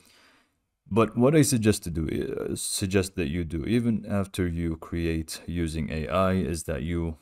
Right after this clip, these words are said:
take your time to edit the blog post to be your own personal tone. Uh, I don't really suggest that you just paste off of A I all of the time.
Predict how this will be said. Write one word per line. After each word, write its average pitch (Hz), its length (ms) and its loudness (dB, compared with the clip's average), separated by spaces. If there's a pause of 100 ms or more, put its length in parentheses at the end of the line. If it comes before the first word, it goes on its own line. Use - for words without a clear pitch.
take 104 240 0
your 98 100 2
time 87 280 0
to - 180 -8
edit 82 380 -4 (160)
the 78 240 -6
blog 80 340 -2
post 80 420 -2 (120)
to - 100 -12
be 78 140 -6
your 78 360 -2 (100)
own 80 300 -2
personal 73 480 -6
tone. 95 440 0 (720)
Uh, 73 520 -4
I 69 140 -2
don't 101 220 6
really 95 160 4
suggest 87 380 -4
that 82 100 0
you 85 100 -2
just - 540 -6
paste 92 380 -2
off 85 220 2
of 80 280 -2
A 85 220 0
I 85 320 0
all 85 280 -2
of 80 160 -6
the 78 120 -6
time. 113 480 0